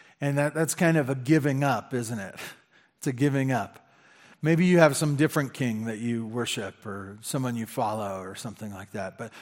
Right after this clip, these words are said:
but most of us, the problem is us, right? Thinking ourselves king or queen. Um,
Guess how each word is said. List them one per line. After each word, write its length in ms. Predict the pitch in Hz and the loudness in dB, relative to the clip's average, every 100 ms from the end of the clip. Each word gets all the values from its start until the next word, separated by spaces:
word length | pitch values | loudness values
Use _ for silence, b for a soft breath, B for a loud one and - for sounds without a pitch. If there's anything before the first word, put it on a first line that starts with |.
| B | B
but 100 | 160 | 4
most 300 | 180 208 - | 6 6 6
of 120 | 160 | 4
us, 440 | 147 156 - - - - | 4 4 -2 -8 -12 -14
the 160 | 120 123 | -10 -2
problem 520 | - 147 143 135 120 | 4 6 4 0 -2
is 360 | 113 104 - - - | -4 -6 -12 -14 -2
us, 500 | 139 110 - - - | 0 0 0 -4 -4
right? 260 | 123 113 - _ _ _ _ - - | -6 -6 -10 _ _ _ _ -20 -6
Thinking 320 | 135 123 120 | -4 -2 -4
ourselves 440 | 107 - 120 117 | -4 -2 -2 -4
king 220 | - 131 | -6 -6
or 80 | 120 | -6
queen. 340 | - 123 120 127 B B B B B B B B B | -8 -10 -10 -12 B B B B B B B B B
Um, 420 | 135 127 117 101 | 2 2 2 -2